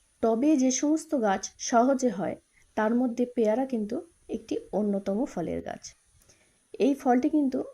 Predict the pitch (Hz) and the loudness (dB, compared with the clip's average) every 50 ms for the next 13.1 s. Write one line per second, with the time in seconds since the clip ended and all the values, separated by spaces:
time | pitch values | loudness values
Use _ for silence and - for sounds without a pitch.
0 | _ - - - - 247 277 302 - - 262 247 - - - 254 226 240 269 - | _ -20 -10 -4 -2 0 0 0 0 0 -4 -4 -4 -4 -4 -4 -4 -4 -4 -8
1 | - - - - - 247 226 233 240 240 - - - 285 339 - _ _ _ _ | -8 -12 -12 -6 -4 -2 0 0 -2 -2 -6 -6 -8 -8 -8 -8 _ _ _ _
2 | - - 214 220 202 196 196 240 240 277 269 269 262 - 269 262 240 214 214 240 | -6 -2 0 0 0 0 0 -2 -2 0 -2 -2 -2 -2 0 0 0 0 -2 -6
3 | 262 - - - - _ _ _ - - - 233 220 - - 190 185 185 202 196 | -8 -10 -14 -20 -20 _ _ _ -8 -4 -2 -2 -2 -4 -6 -6 -4 -4 -4 -6
4 | - 262 - - - - - 247 240 269 262 269 196 180 - - 180 180 180 180 | -6 -8 -10 -10 -12 -6 -2 0 0 0 0 0 -2 -4 -4 -6 -8 -8 -8 -8
5 | - - - - - - _ _ _ _ _ _ _ _ _ - 240 214 262 262 | -8 -10 -10 -10 -12 -16 _ _ _ _ _ _ _ _ _ -4 -2 -2 0 -2
6 | 285 269 277 262 240 - 226 277 349 - - _ _ - _ - - 196 196 214 | 0 0 0 0 -2 -2 -2 -6 -6 -8 -12 _ _ -20 _ -18 -12 -6 -2 0
7 | 214 226 220 226 269 302 302 - _ _ _ - _ _ _ _ - 170 175 175 | 0 0 0 0 0 -2 -2 -8 _ _ _ -20 _ _ _ _ -8 -8 -6 -4
8 | - 226 233 233 226 208 196 202 - - - _ _ _ _ _ _ - 175 175 | -2 -2 -2 0 0 0 -2 -2 -2 -4 -8 _ _ _ _ _ _ -12 -10 -10
9 | 180 - - 190 160 156 151 156 165 - - - - - - - _ _ _ _ | -10 -10 -12 -10 -8 -6 -6 -6 -6 -10 -10 -10 -10 -12 -14 -14 _ _ _ _
10 | _ _ _ _ _ _ _ _ _ _ _ _ _ _ _ _ _ _ - - | _ _ _ _ _ _ _ _ _ _ _ _ _ _ _ _ _ _ -6 -4
11 | 240 254 - - 330 311 269 247 247 254 262 262 285 302 269 220 233 226 214 240 | -2 -2 0 2 2 2 4 2 2 2 2 2 2 2 0 0 0 0 2 4
12 | 254 247 220 196 254 - - _ _ _ _ _ _ _ _ _ _ - - - | 4 2 2 0 -2 -6 -8 _ _ _ _ _ _ _ _ _ _ -18 -12 -10
13 | 202 196 | -10 -10